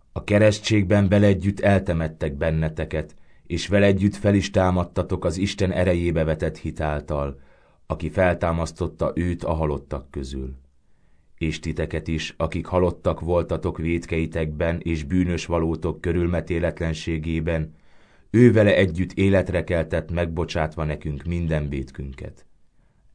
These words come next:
Eltörölte a követelésével minket terhelő adós levelet, amely minket vádolt, eltávolította azt az útból, odaszegezve a keresztfára. Lefegyverezte a fejedelemségeket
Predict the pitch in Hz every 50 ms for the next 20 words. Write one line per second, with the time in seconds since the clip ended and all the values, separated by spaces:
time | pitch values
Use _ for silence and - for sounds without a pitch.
0 | - - - 92 95 95 92 - 107 98 98 98 92 92 - 101 98 - 90 92
1 | - 107 98 101 98 - 101 92 90 95 90 90 - 95 95 90 95 92 92 92
2 | 98 101 98 95 - 98 92 - - 101 92 90 82 82 87 85 85 82 - 87
3 | 85 90 90 87 - - 85 82 80 80 82 82 85 85 - - - - _ -
4 | - - _ - - 90 92 90 87 87 90 92 98 92 - 98 90 87 92 85
5 | 87 87 85 82 78 87 82 82 85 - - - - - - _ - - 92 98
6 | 95 95 - 90 87 82 87 87 87 85 85 92 82 80 - - 85 76 - 87
7 | 90 - - - 90 80 - - 98 95 95 85 82 95 95 95 92 92 - -
8 | - - - - - - 101 104 101 - - 101 87 87 87 82 76 80 82 82
9 | 78 78 80 80 71 71 67 - - - - 76 69 67 67 67 65 65 - -
10 | - _ _ _ _ _ _ _ _ _ _ _ - 82 85 82 - 87 80 71
11 | 82 82 80 80 80 - - - 80 78 78 - - 82 85 82 80 85 82 82
12 | 82 82 80 - 87 85 85 92 85 - - 87 85 82 -